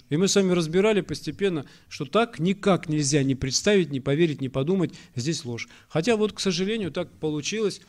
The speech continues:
что на Архиерейском соборе не обнаружили вот этих всех опасных очень отступлений от истины, которые содержатся в этом документе,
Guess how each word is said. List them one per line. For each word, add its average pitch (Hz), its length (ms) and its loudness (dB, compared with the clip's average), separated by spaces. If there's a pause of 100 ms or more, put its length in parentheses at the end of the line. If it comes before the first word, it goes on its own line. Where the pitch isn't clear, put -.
(200)
что - 240 -8
на 151 100 -4
Архиерейском 151 520 -4
соборе 160 460 0 (200)
не 147 140 -4
обнаружили 165 720 -2 (260)
вот 143 180 -6
этих 151 200 -6
всех - 400 -4
опасных 147 580 2
очень 139 280 0
отступлений 165 840 -2 (240)
от 160 220 0
истины, 156 480 0 (120)
которые 185 300 4
содержатся 151 480 2
в 151 40 2
этом 139 200 -2
документе, 160 580 0